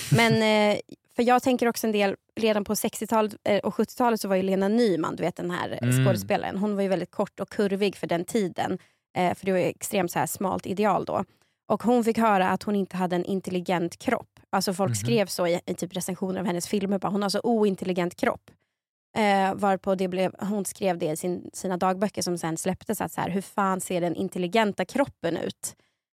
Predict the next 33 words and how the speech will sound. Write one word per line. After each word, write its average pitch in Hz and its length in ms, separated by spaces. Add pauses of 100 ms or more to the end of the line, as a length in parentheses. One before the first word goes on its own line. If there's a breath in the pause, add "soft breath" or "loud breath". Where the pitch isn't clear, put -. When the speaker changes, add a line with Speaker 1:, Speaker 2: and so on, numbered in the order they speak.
(180)
Speaker 2:
Eh, 202 260
en, 220 120
en 208 180
kvinna 214 320
blir 214 120
liksom 190 260
bedömd 185 520 (100)
på 180 240
om 185 200
hon 185 200
har 160 160
kurvor. 202 520
Då, 190 140
är 185 160
hon, 175 180
då 202 140
antas 214 480
hon 202 100
vara 175 140
på - 100
ett - 120
visst - 260
sätt. - 260 (120)
Liksom. - 380 (180)
Speaker 1:
Mm. 120 200 (580)
Speaker 2:
Eh, 165 140
och - 200
det 220 80
här 202 340
kopplar - 340
jag 165 80
då 165 160
till - 360